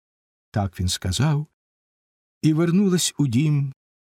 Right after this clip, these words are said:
та челядниць гукнула мати,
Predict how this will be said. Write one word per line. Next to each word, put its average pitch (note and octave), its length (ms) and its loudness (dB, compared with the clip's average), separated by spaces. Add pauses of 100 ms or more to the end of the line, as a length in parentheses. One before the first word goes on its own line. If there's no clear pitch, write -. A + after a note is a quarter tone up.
(100)
та A#2 100 0
челядниць A#2 880 0
гукнула A2 800 0 (340)
мати, C#3+ 600 -2